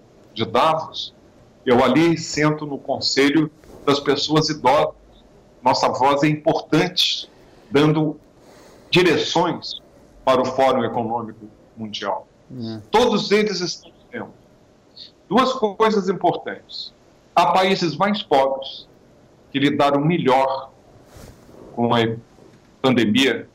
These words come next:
Speaker 1: do que o Brasil. Há países mais ricos que, evidentemente, lidaram muitíssimo melhor.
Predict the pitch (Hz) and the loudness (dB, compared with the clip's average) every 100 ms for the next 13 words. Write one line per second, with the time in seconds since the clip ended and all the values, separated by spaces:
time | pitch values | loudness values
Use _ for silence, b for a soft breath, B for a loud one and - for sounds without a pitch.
0 | _ - 120 117 110 - - - _ _ | _ -4 0 2 2 0 -8 -18 _ _
1 | _ _ _ _ _ _ _ _ _ _ | _ _ _ _ _ _ _ _ _ _
2 | _ - B B B _ - - 190 202 | _ -6 B B B _ -2 0 2 4
3 | 247 - 180 151 120 180 262 - 214 - | 2 2 0 0 0 0 -2 -2 -8 -8
4 | - 214 208 - 302 - 196 220 214 - | -2 0 0 0 -2 0 0 2 0 -6
5 | 123 156 190 160 107 104 113 131 143 151 | -8 -8 -8 -10 -10 -8 -2 0 2 0
6 | 151 - 208 214 - 135 120 _ _ _ | -6 -4 -2 -2 -4 -14 -20 _ _ _
7 | 120 104 95 - - | -4 -2 -4 -4 -10